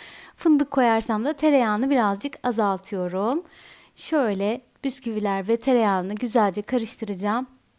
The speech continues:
Özdeşleşene kadar. Ondan sonra da kalıbın tabana, tabanına bastıracağım.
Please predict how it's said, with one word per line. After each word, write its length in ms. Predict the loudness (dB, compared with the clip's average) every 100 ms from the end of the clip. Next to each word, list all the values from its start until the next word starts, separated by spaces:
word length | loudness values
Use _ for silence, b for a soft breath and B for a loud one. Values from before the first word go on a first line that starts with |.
| -4 4
Özdeşleşene 840 | 4 4 0 0 -4 -2 -4 -4
kadar. 440 | -6 -2 0 0 0
Ondan 260 | 0 2
sonra 220 | 0 0
da 100 | -2
kalıbın 340 | 0 0 0 -4
tabana, 440 | -2 -2 -2 -6 -10 _
tabanına 420 | -2 0 0 2
bastıracağım. 720 | 2 0 -2 -4 -4 -4 -6